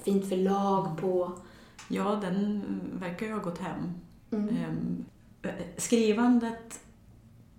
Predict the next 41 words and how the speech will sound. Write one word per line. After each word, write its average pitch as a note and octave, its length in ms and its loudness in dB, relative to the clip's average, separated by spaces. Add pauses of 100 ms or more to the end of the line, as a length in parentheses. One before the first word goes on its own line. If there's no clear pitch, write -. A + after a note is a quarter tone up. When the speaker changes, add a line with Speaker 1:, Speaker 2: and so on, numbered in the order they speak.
Speaker 2:
strategiskt F3 800 -4
tror F#3+ 140 0
jag F3 160 0
tänkte E3 360 -2
så E3+ 140 -6
här E3 120 -4
att D#3+ 280 -6
det E3+ 140 -2
är F3 120 2
många F3+ 280 2 (100)
journalister F3 720 -2
och D#3 240 -12 (120)
poliser E3+ 420 -4
i C#3+ 80 -6
huvudrollen. D3+ 760 -6 (240)
Och D#3+ 140 -6
jag E3 220 -2
är D3+ 40 -4
ju D#3 100 -6
socionom D#3 600 -6
själv, - 280 -8
så - 160 -10
gräv F3+ 300 -2
där D3+ 100 -8
du C3+ 80 -6
står. - 340 -6 (200)
Speaker 1:
Mm. A#3 360 2 (420)
Speaker 2:
Så - 340 -4
strategiskt, F3+ 640 0
ja, D#3+ 220 0
på E3 80 -2
det F3+ 160 2
sättet - 440 -6
att - 140 -8
jag D3 100 -8
tänkte D3 240 -6
att - 60 -10
då D#3 220 -6
sticker - 360 -6
det D#3 80 -4
ut G#3 400 -4